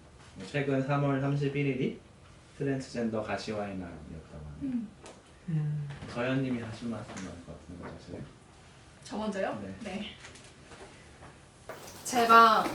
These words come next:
Speaker 4: 기사 마지막, 기사 제일 마지막 부분에 조각보 단체 준우님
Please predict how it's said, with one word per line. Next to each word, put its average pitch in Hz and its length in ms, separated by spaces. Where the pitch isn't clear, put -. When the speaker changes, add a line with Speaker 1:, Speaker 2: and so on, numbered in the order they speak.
Speaker 4:
기사 233 600
마지막, 208 540
기사 233 480
제일 294 440
마지막 226 400
부분에 220 400
조각보 254 760
단체 202 420
준우님 226 840